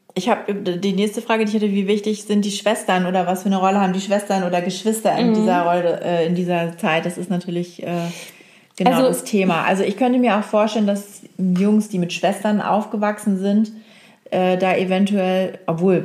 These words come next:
Speaker 1: kann man auch nicht so pauschal sagen, kommt wahrscheinlich auf die Eltern an, aber dass die
Speaker 2: Mhm.
Speaker 1: eventuell einen anderen Zugang, äh, zu Frauen haben oder einen anderen Blick auf Frauen als, äh, Jungs, die jetzt nur mit
Speaker 2: Mhm.
Speaker 1: Jungs aufgewachsen sind.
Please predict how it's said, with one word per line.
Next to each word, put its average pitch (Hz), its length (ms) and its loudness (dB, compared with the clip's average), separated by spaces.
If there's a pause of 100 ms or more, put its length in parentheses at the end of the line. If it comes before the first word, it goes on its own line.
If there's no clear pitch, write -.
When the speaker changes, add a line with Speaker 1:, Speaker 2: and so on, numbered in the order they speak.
(120)
Speaker 1:
kann 180 180 0
man 185 80 2
auch 180 120 0
nicht 175 140 2
so 160 100 -4
pauschal 143 480 -6
sagen, 139 240 -4
kommt 185 240 0
wahrscheinlich 165 380 -2
auf 156 80 -4
die - 140 -4
Eltern 151 300 -2
an, 143 180 -6
aber 156 220 0
dass 160 180 -2
die 175 100 -2
Speaker 2:
Mhm. 139 160 2
Speaker 1:
eventuell 160 500 2 (480)
einen 180 80 -2
anderen 175 240 2
Zugang, 180 460 2 (200)
äh, 175 200 2
zu 170 200 -4
Frauen 175 420 2
haben 165 120 0
oder 156 160 0
einen 156 200 -2
anderen 165 280 -2
Blick 196 240 0
auf 175 220 -2
Frauen 170 400 0
als, 156 500 -4
äh, 151 380 -2 (280)
Jungs, 170 340 -2
die 160 100 -4
jetzt 156 140 -6
nur 156 80 0
mit 233 140 4
Speaker 2:
Mhm. - 80 8
Speaker 1:
Jungs 240 180 4
aufgewachsen - 680 -4
sind. 151 200 -8